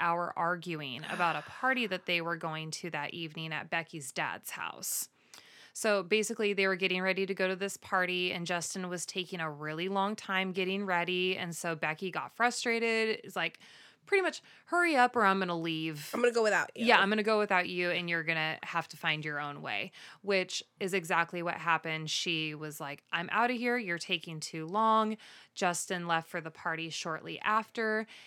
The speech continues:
Speaker 1: and how Justin got to the party was Deborah drove him, his mom.
Speaker 2: Okay.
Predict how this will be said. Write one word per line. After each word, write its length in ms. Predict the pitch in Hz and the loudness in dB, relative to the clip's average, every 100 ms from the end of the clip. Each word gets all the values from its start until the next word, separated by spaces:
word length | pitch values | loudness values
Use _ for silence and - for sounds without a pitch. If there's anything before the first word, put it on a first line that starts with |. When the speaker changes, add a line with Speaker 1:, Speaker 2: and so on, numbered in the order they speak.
| - | -8
Speaker 1:
and 320 | - 175 165 160 | -2 0 0 2
how 140 | 170 | 0
Justin 400 | 160 247 254 233 | 2 -2 0 -2
got 200 | 196 165 | 0 -2
to 100 | - | -4
the 100 | 180 | -8
party 480 | 165 185 170 165 165 | -4 0 0 0 -2
was 560 | 160 160 147 147 151 - _ - 165 | -2 -2 -2 -4 -6 -10 _ -18 0
Deborah 400 | 202 175 170 143 | 4 4 2 -6
drove 380 | - 151 - - | -6 -8 -10 -10
him, 400 | 151 139 214 196 _ _ _ _ _ _ _ _ _ _ - | -8 -8 -10 -14 _ _ _ _ _ _ _ _ _ _ -12
his 180 | - 151 | -8 -8
mom. 360 | 147 - 208 190 - - _ _ - | -8 -10 -12 -14 -20 -20 _ _ -2
Speaker 2:
Okay. 540 | 226 240 262 302 170 | -2 -2 -4 -4 -4